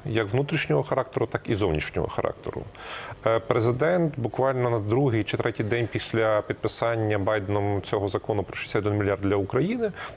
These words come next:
він сказав, що певна зброя вже надходить, але ми повинні говорити про її обсяги.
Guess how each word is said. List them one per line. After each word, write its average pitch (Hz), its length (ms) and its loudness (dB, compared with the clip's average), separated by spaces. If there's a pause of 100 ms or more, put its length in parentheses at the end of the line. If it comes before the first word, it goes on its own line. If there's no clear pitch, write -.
він 127 120 2
сказав, 135 300 0
що - 180 -4 (640)
певна 143 460 4
зброя 120 380 2
вже 107 260 2
надходить, - 720 -2 (380)
але 117 580 4
ми 113 180 2
повинні 123 360 2
говорити 110 340 2
про 110 160 -2
її 104 140 2
обсяги. - 440 -4